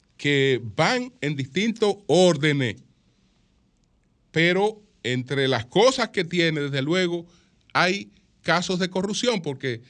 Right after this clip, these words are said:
el que se roba el dinero del, de, de, de los impuestos es de,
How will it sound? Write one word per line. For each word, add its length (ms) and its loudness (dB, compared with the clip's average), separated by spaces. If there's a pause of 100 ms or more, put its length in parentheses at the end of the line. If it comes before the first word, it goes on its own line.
(140)
el 200 -6
que 100 -4
se 160 -4
roba 720 2 (280)
el 200 -4
dinero 400 0
del, 300 -2 (220)
de, 280 -2
de, 220 -6
de 160 -2
los 160 0
impuestos 720 -2 (2250)
es 180 0
de, 160 -2